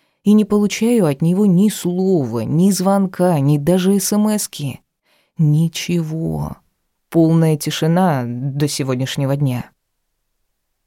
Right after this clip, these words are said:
Я же... я извела себя предположениями, мыслями и сомнениями. Пару раз к нему порывалась поехать, прорваться в компанию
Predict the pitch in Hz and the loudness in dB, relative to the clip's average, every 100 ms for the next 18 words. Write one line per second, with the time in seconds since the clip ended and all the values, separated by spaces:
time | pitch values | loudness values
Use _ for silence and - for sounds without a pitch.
0 | _ 156 151 143 147 143 - - _ _ | _ -4 -2 -2 -4 -6 -8 -12 _ _
1 | _ _ _ - 156 147 143 147 156 165 | _ _ _ -6 -2 -2 0 0 2 0
2 | - 139 - 143 - 143 143 156 160 143 | -2 -6 -6 -8 -4 -2 -2 0 0 0
3 | 135 139 - _ _ 165 165 170 165 - | -4 -6 -10 _ _ 0 2 2 0 -2
4 | 151 151 143 143 - 135 135 139 156 156 | -4 -4 -4 -4 -2 -2 0 0 2 2
5 | 147 139 135 139 - _ _ _ _ _ | 0 -2 -4 -6 -10 _ _ _ _ _
6 | - 170 185 202 - 170 175 175 170 170 | -2 2 2 2 0 0 0 0 0 0
7 | 196 240 190 - 139 135 127 123 123 - | 0 0 -2 -2 -4 -4 -4 -6 -8 -10
8 | _ _ - 170 180 214 190 - 139 139 | _ _ -6 -2 0 0 0 -2 -4 -2
9 | 135 196 247 185 135 | -2 0 2 2 2